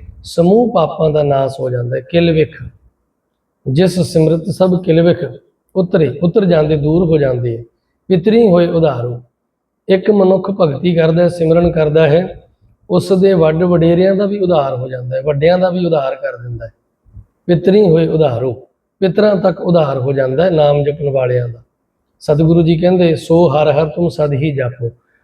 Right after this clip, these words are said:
ਉਸ ਵਾਹਿਗੁਰੂ ਨੂੰ ਤੁਸੀਂ ਸਦਾ ਹੀ ਜਪੋ, ਜਿਸ ਦਾ ਕੋਈ ਅੰਤ ਪਾਰਾਵਾਰ ਨਹੀਂ। ਸੁਖਮਨੀ ਸਾਹਿਬ ਵਿੱਚ ਆਪ ਹੀ ਕਹਿੰਦੇ ਹਨ, "ਜਿਸ ਠਾਕੁਰ ਸਿਓ ਨਾਹੀ ਚਾਰਾ,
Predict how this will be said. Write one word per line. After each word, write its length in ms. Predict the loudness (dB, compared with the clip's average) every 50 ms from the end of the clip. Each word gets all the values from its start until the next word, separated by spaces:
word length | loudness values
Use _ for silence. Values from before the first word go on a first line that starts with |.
| -12 -4 -2
ਉਸ 180 | 0 0 2
ਵਾਹਿਗੁਰੂ 600 | 2 4 4 4 2 2 0 0 -2 -2 0 0
ਨੂੰ 400 | 0 0 0 -2 -2 -6 -10 -12 -16 -16
ਤੁਸੀਂ 380 | -14 _ -8 -8 -4 -4 -4
ਸਦਾ 320 | -2 0 0 2 2 2 2
ਹੀ 160 | 2 0 -2
ਜਪੋ, 420 | -2 -4 -4 -4 -8 -8 -8 -10 _ _ _ _ _ _ _ _ _ _ _ _ _ _ _ -4 -2 0 2
ਜਿਸ 180 | 4 2 2 2
ਦਾ 160 | 2 2 2
ਕੋਈ 200 | 2 2 0 0
ਅੰਤ 320 | 2 0 0 0 0 -2
ਪਾਰਾਵਾਰ 560 | -4 -2 -2 -2 -2 -2 -4 -4 -4 -4 -4
ਨਹੀਂ। 320 | -2 -2 -2 -2 -2 -4 -14 -18 -20 _ _ _ _ _
ਸੁਖਮਨੀ 400 | _ -2 -2 0 2 4 4 4
ਸਾਹਿਬ 260 | 2 2 2 2 2 2
ਵਿੱਚ 220 | 2 0 -2 -2 -2
ਆਪ 280 | -2 0 0 0 0
ਹੀ 160 | 0 -2 -2 0
ਕਹਿੰਦੇ 380 | 0 -2 0 0 2 0 0
ਹਨ, 220 | 0 0 -2 -4 -6 -8 -16 _ _ _ _ -8 -2
"ਜਿਸ 240 | -2 -2 -2 0
ਠਾਕੁਰ 340 | 0 0 0 0 -2 -4 -6
ਸਿਓ 240 | -4 0 0 0 2
ਨਾਹੀ 320 | 2 0 0 0 0 -2
ਚਾਰਾ, 520 | -2 -2 -2 -2 0 0 0 0 -2 -6